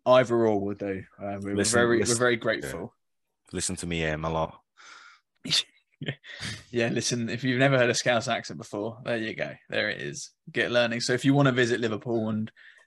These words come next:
Speaker 1: and go to Anfield, I assume you won't be wanting to go to Goodison. Uh, but if you wanna go to
Speaker 2: <laughs>
Speaker 1: Anfield,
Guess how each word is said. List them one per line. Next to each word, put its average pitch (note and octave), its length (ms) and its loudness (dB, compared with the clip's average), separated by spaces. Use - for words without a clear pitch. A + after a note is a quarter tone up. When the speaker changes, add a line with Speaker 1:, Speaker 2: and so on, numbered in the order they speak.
Speaker 1:
and A#2 120 -6
go A2+ 180 4
to A2+ 180 -2
Anfield, G#2+ 560 -2
I A2 60 -4
assume G#2 340 -4
you G#2 100 -2
won't G#2+ 140 -2
be G#2 80 -4
wanting G#2+ 220 -6
to - 80 -12
go G#2+ 160 -4
to - 100 -18
Goodison. G#2 460 -8
Uh, A2 200 4
but A2 120 -2
if A2+ 80 -6
you A#2+ 80 -2
wanna A#2+ 140 2
go A2+ 160 4
to A2+ 140 -4
Speaker 2:
<laughs> A2 80 0
Speaker 1:
Anfield, A2 460 -6